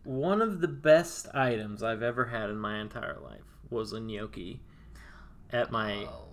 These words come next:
Speaker 1: at my brother Kyle's wedding. Some place in Monterey, California, whose name I can't even remember what it's called.
Speaker 2: Trent liked it so much that we had to drive to Monterey for our anniversary just so he could eat the gnocchi.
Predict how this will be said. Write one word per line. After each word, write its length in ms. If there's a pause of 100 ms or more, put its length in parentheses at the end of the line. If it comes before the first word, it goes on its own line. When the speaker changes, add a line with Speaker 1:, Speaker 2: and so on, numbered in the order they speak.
(260)
Speaker 1:
at 140
my 140
brother 320
Kyle's 500
wedding. 460 (180)
Some 280
place 280
in 80
Monterey, 320
California, 540
whose 240 (140)
name 220
I 100
can't 200
even 140
remember 300
what 120
it's 100
called. 380
Speaker 2:
Trent 220
liked 200
it 120
so 120
much 280
that 120
we 120
had 100
to 80
drive 420
to 100
Monterey 440
for 160
our 140
anniversary 680
just 220
so 80
he 120
could 180
eat 200
the 160
gnocchi. 380